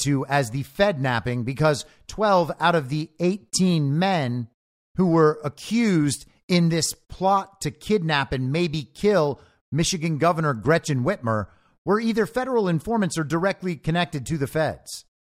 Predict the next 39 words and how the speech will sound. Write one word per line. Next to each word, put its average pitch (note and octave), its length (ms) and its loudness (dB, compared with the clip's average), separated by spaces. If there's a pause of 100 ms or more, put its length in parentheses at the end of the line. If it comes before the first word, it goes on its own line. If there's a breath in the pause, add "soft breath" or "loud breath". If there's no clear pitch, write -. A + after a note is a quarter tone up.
(120)
The G3 120 2
entire F#3 460 0
thing F3+ 480 0 (200)
was D#3+ 300 4 (100)
a D#3 140 0
setup, C3+ 680 -2 (120)
and F3 300 0
the F3 160 0
argument F3+ 500 0
is C3+ 140 -6
now F3 240 2
that D#3+ 160 -2
they F3 140 2
are D#3 100 2
still A3 280 0
guilty E3 380 -2
because D#3+ 440 -2
they E3 140 2
went D#3+ 260 0
along E3 340 2
with D3+ 180 -2
the A#2 80 -4
setup, D3+ 460 0 (340)
which F3+ 220 0
means F#3+ 220 4
they F3+ 160 2
really G3 400 0
would F#3 260 2
have C#3 180 0
wanted D#3+ 420 0
to C#3+ 100 -6
kidnap C#3+ 560 -2
Gretchen C#3+ 400 0
Whitmer C3 400 0 (240 soft breath)
even G#3 340 0
if E3+ 100 2
federal D#3+ 520 0
agents C3 440 0 (220 soft breath)
hadn't D3+ 480 -2